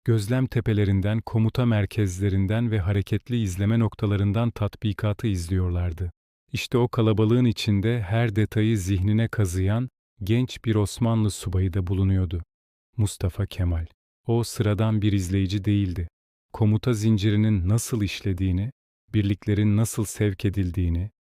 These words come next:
lojistiğin ve haberleşmenin savaşın kaderini nasıl değiştirdiğini büyük bir dikkatle inceliyordu. Fransız ordusunun barış zamanında bile sergilediği o müthiş disiplinin,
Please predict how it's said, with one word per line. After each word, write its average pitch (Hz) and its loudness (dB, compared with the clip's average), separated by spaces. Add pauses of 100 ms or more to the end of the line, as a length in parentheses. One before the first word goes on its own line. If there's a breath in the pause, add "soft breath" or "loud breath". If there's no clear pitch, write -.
(140)
lojistiğin 101 0
ve 101 0
haberleşmenin 101 0
savaşın 107 -2
kaderini 104 0
nasıl 101 -2
değiştirdiğini 98 -2
büyük 113 -4
bir 101 -4
dikkatle 101 -4
inceliyordu. 87 0 (420)
Fransız 127 -4
ordusunun 110 -2
barış 107 0
zamanında 104 0
bile 98 0
sergilediği 95 -4
o 104 -2
müthiş 95 -4
disiplinin, 95 -6